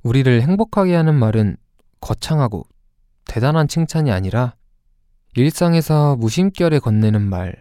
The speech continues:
한마디인 것 같아요. 제가 오늘 사람들과 나눈 말들 속에서도 상대방을 기분 좋게 만든 말 한마디가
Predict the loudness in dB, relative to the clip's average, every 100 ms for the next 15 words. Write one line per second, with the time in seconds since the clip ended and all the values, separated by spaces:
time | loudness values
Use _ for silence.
0 | -20 -10 -4 -2 -2 -2 -4 -8 -10 -14
1 | -16 -20 _ _ _ _ _ _ _ _
2 | _ _ _ _ _ _ _ _ _ _
3 | -20 _ -12 -4 0 2 2 2 -2 _
4 | _ _ _ -6 -2 0 0 2 0 0
5 | 0 -2 -2 -2 -2 -4 -6 -6 -6 -8
6 | -8 _ _ _ _ _ _ _ _ -10
7 | -6 -4 -2 -2 -2 -2 -2 -2 -4 -2
8 | -2 -2 -4 -4 -4 -2 -2 -4 -8